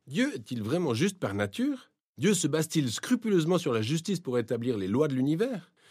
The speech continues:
Si tel est le cas, comment expliquer les souffrances de Job ? On pourra constater que Job et ses amis se basent sur leurs propres hypothèses principales pour définir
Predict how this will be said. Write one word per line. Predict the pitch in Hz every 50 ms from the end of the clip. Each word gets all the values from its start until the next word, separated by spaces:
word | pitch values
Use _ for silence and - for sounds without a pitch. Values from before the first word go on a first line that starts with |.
| - _ _
Si | - - 107
tel | - 247 233
est | 170
le | 143 123
cas, | - 220 240 233 - - _ _ _
comment | - 262 262 262 277 277
expliquer | 226 156 - - - 135 127 - 208 185
les | 139
souffrances | 120 - 160 139 - - 185 165 117
de | 110 101
Job ? | 87 90 78 71 - - _ _ _ _
On | - 127 135
pourra | 131 165 185 208
constater | 202 - 185 170 - 135 120 196 202 -
que | - 117
Job | 110 120 196 214 165
et | 143
ses | 110 123 117 135
amis | 143 165 208 196
se | - 147
basent | 131 131 190 202 180
sur | - - 143 123
leurs | 117 101 -
propres | - - 202 170 147
hypothèses | 143 120 127 123 110 127 107 -
principales | - 139 127 110 135 127 - 202 214 180
pour | - 113 107
définir | 117 185 196 185 - 151 151 165 185 190